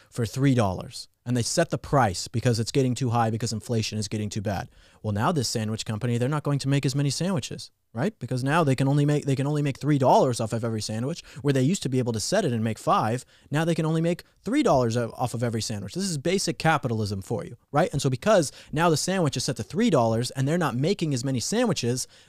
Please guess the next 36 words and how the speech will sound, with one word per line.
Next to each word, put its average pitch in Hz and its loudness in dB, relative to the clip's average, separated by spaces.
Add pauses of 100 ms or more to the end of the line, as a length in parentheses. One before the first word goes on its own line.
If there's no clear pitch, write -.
that 196 2
means 147 0
that 147 0
not 110 2
as 131 0
many 151 0
people 180 -2
are 175 2
going 175 -2
to 170 -8
be 180 -4 (180)
able 165 2
to 170 -4
come 185 0
in 208 2
and 214 0
get 214 0
sandwiches. 240 -2 (160)
So - -10
now 151 2
people 190 2
are 226 4
hungry. 202 0 (280)
Right? 233 2 (200)
So 190 6
now 208 6
imagine 170 4
you 165 4
have 180 4
this 175 2
on 175 4
a 143 2 (160)
much 170 4
larger 160 4
scale 113 0 (200)
with 143 4